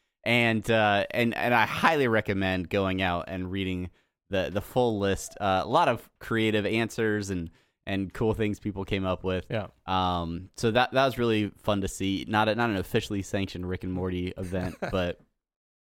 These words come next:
Speaker 1: but still really fun.
Speaker 2: And not even, not even a direct tweet at us, but, uh, it was still, still funny. Um, no, no emails so far as I can tell.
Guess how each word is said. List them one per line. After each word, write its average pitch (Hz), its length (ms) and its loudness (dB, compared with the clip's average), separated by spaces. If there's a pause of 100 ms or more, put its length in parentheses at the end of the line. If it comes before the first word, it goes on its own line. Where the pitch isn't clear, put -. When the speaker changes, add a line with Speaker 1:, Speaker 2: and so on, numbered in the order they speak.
(120)
Speaker 1:
but 110 140 -2
still 101 240 0
really 90 180 0
fun. - 200 -6
Speaker 2:
And 143 80 2
not 135 140 2
even, 131 200 0
not 131 160 2
even 123 160 2
a 113 40 0
direct 110 360 -2
tweet 104 320 -4 (160)
at 107 180 0
us, 101 340 -4
but, 104 320 -2
uh, 110 160 0
it 107 40 -2
was 104 100 -4
still, 98 260 -4
still - 180 -8
funny. - 200 -16 (400)
Um, 127 380 0
no, 160 460 2
no 151 160 2
emails 147 400 0
so - 140 -4
far 110 180 2
as 107 80 0
I 107 80 0
can 110 140 -8
tell. 101 420 -6